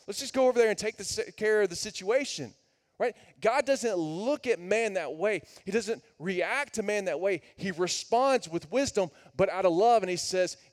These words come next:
"Yes, you are against me. Yes, you're in opposition to me. Yes, you are in rebellion against me." But Romans chapter five, this is beautiful language. God responds out of love by saying this. "You see, just at the right time,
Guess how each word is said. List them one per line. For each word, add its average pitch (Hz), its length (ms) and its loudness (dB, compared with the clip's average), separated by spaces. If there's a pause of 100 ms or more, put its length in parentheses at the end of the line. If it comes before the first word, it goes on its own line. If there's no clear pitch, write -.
(160)
"Yes, 147 380 -2
you 135 120 -10
are 120 60 -4
against 113 320 -12
me. 92 100 -20 (1600)
Yes, 175 340 -2
you're 165 140 -6
in 143 60 -4
opposition 127 560 -10
to 98 40 -16
me. 98 200 -20 (420)
Yes, 156 600 -2
you 170 160 -6
are 165 60 -2
in 143 120 -4
rebellion 147 480 0
against 127 280 -12
me." 131 140 -8 (280)
But 139 140 -2
Romans 147 380 -2
chapter 131 260 -12
five, 110 260 -12
this 127 180 -14
is 110 60 -20 (120)
beautiful 120 500 -14
language. 104 540 -18 (920)
God 143 260 -6
responds 143 680 -4
out 123 80 -6
of 120 60 -10
love 120 220 -4
by 110 100 -8
saying 113 300 -12
this. 104 180 -14 (240)
"You 135 80 -14
see, 139 320 -10
just 165 460 -6
at 165 200 -10
the 139 120 -10
right 123 440 -12
time, 104 440 -16